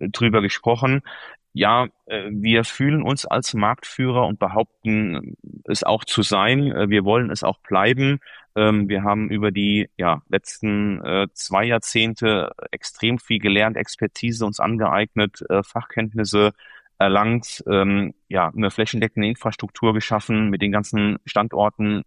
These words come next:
viele Fehler gemacht, ähm, daraus gelernt und am Ende des Tages, äh, ja, zählt, äh,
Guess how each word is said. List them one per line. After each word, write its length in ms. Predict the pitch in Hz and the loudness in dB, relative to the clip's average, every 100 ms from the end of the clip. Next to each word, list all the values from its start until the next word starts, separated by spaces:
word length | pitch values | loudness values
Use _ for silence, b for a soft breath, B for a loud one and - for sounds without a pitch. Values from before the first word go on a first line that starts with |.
| _ | _
viele 280 | - 131 131 | -2 0 2
Fehler 320 | - 120 117 | 4 4 4
gemacht, 560 | 110 107 107 - - - | 4 2 0 -8 -14 -4
ähm, 380 | 95 104 104 101 B B B | 2 4 4 2 B B B
daraus 440 | - 101 - 110 - | 0 0 2 -2 0
gelernt 540 | 101 98 107 123 - - B B - | 0 2 2 0 -4 -10 B B 0
und 400 | 107 107 95 - | 2 2 0 -2
am 140 | 98 | 0
Ende 160 | 98 110 | 2 0
des 120 | 110 | 0
Tages, 580 | - 104 104 104 - - | -2 -2 0 -4 -6 -6
äh, 300 | 87 92 90 - | 0 2 2 0
ja, 220 | 87 73 | 0 -2
zählt, 520 | - - 98 101 - - | -2 2 2 2 -6 -4
äh, 360 | 87 95 95 | 2 4 4